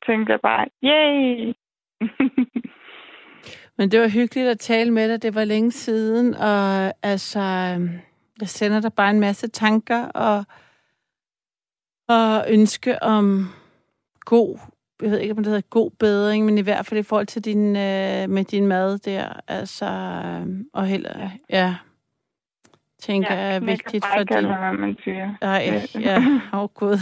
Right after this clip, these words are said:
Speaker 1: <laughs> Ej, det siger man ikke.
Speaker 2: <laughs>
Speaker 1: <laughs> Det er jo fuldstændig åndssvagt.
Speaker 2: Men, øh, og så tænker jeg på dig til den anden, øh, af august. Jeg vil gerne høre, når jeg er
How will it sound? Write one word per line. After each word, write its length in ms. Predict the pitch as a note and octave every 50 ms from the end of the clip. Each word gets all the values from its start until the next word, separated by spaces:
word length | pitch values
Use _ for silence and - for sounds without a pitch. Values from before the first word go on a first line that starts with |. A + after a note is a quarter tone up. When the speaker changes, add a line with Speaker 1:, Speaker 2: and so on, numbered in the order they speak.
| F#3
Speaker 1:
<laughs> 120 | - - D2+
Ej, 60 | - - - - B3+ - -
det 200 | A#3 A#3+ A#3 A3+
siger 220 | - A#3+ A#3 - G#3+
man 300 | G#3+ G#3+ G#3 G#3 G#3 G3
ikke. 200 | G3+ - A3+ A3
Speaker 2:
<laughs> 680 | _ - A#3 - - - D#4 - - - - - _ _ _ - - G5 -
Speaker 1:
<laughs> 600 | - - - A#3 B3 A#3+ B3+ A#3+ - D4 B3 A#3 -
Det 60 | B3 C4
er 40 | C4
jo 60 | B3+
fuldstændig 520 | A#3 A#3 A#3 A#3+ A3+ - - G#3+ A3 A3 G#3
åndssvagt. 600 | G3+ G3 - - A#3+ - - - - - - -
Speaker 2:
Men, 520 | C#4 A#3+ A#3+ A3+ A3+ A3+ A#3 A3+ A3 A3 G#3+
øh, 380 | A3 A3 G#3+ G#3+ G#3+ A3 -
og 120 | G#3 G#3+ G3
så 240 | - - A3+ G#3+
tænker 340 | G#3 - - G#3+ G#3 G3+ A3+
jeg 120 | G#3+ G#3+ G#3
på 160 | - A3 G#3+
dig 160 | G3+ G#3 G#3
til 160 | - - G#3+
den 260 | G#3+ G#3 G#3 G#3 G#3
anden, 520 | G3+ - - G3+ G3 G#3 A3 A3+ A3+ A3+ A3
øh, 440 | G#3+ G#3+ G#3 G3+ G3 G3 G3 G#3 G#3 _ _ _ _ _ _ _ _ _ _ _ _ _ _ _ _ -
af 180 | - G#3 G#3+ - - -
august. 720 | G#3 G3+ - - G#3+ G#3+ G#3 - - - - - - -
Jeg 160 | G#3 - F#3+
vil 160 | G3+ G#3 G3+
gerne 280 | - G3 G3 G#3 A3 G#3+
høre, 420 | G3+ A3 G#3+ G#3+ G#3+ G#3+ A3+ A3
når 120 | A3 G#3+ G3+
jeg 140 | G3 G3
er 60 | G3+